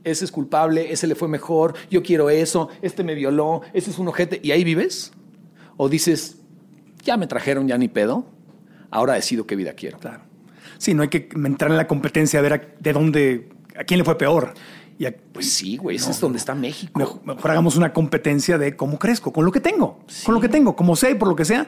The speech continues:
Speaker 2: con lo que tengo, cómo construyo.
Speaker 1: Es que además, si yo nací fifí, whitexicán, clase media y, y, y privilegiado,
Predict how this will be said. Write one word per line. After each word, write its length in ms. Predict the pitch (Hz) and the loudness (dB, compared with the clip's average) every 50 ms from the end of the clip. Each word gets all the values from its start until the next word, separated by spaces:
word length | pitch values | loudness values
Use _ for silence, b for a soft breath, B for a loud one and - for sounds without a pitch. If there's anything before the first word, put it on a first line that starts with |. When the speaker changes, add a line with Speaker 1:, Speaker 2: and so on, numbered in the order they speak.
| B B B | B B B
Speaker 2:
con 100 | - 160 | 0 2
lo 60 | 156 | 2
que 80 | 143 151 | 2 2
tengo, 400 | - 180 190 190 190 - - - | 4 4 4 4 4 2 -2 -2
cómo 200 | - 160 151 139 | 0 0 0 0
construyo. 440 | - 123 104 - - 107 98 - - | -2 -4 -6 -8 -8 -10 -10 -12 -12
Speaker 1:
Es 120 | - - - | -14 -12 -6
que 120 | - 302 | -4 -2
además, 220 | 285 226 220 247 233 | 0 0 0 0 0
si 160 | - 202 185 | -2 -2 -2
yo 140 | 202 269 320 | -2 -2 -2
nací 320 | 320 320 311 - 233 247 | -2 -4 -4 -2 -4 -2
fifí, 460 | - - 220 - - - 190 196 196 | -2 -2 -4 -4 -2 -2 -2 0 0
whitexicán, 840 | 180 180 170 156 - - - 127 - - 156 160 160 170 170 160 B B B B B - | 0 -2 -4 -4 -6 -8 -10 -8 -6 -4 -4 -2 -2 -2 -4 -6 B B B B B -8
clase 300 | - 151 139 131 - 151 | -4 -4 -2 0 0 0
media 560 | 131 135 143 151 160 156 160 165 156 151 - - | 0 2 2 0 0 0 0 -2 -2 -2 -4 -6
y, 120 | - 139 | -8 -8
y, 240 | 127 - 143 135 127 | -8 -8 -8 -10 -10
y 240 | - 135 131 123 123 117 | -8 -8 -6 -6 -6 -6
privilegiado, 1000 | - - 156 143 139 135 123 120 - - 165 156 151 156 160 156 160 147 139 | -4 -2 0 2 2 2 2 0 -2 0 0 0 0 0 0 0 -2 -4 -4